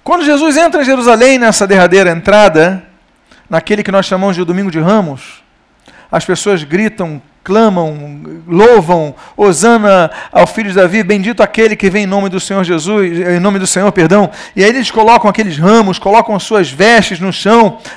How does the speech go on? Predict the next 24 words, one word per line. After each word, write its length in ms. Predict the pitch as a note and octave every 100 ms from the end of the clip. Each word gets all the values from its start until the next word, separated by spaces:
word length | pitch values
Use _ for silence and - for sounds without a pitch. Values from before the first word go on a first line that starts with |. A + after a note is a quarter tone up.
| -
para 120 | -
que 80 | G3
Jesus 280 | F#3+ G#3+ -
passasse 800 | G3 F3+ - G#3 G3+ - F#3 - - -
naquele 320 | F3+ F3 G3
jumentinho. 720 | E3+ F#3+ F#3 D#3 - G#3 F#3 D3 _ _ _ _ _ _ _ _ _ _ _ _ _ -
Mas 240 | G3+ F#3+
pouco 380 | - C#4+ C4 -
tempo 380 | - G#3+ A3 G#3
depois, 760 | F3 - F3 E3+ D3 - - - _ _ _
poucos 300 | - A#3+ F#3
dias 220 | D3+ G#3 D#3+
depois, 720 | D3+ E3+ F#3 E3+ C3+ - - _ _ -
as 160 | G#3 F#3+
pessoas 600 | - - G#3+ G#3+ - - - -
gritavam, 600 | F3+ F3+ G#3+ G#3 F3 F#3 E3
"Solta 500 | - - G#3 G3+ F#3+
Barrabás." 580 | E3+ F3 D#3 D3 D3+ D3+
Por 200 | - G3
quê? 240 | - D#3 A#2+ _ _ _ _ _ _ _ _ _ _ _ _ -
Porque 240 | E3+ G#3
Jesus 300 | G3 F3+ F3+
foi 140 | A3
preso. 400 | G#3+ F#3+ F3+ C#3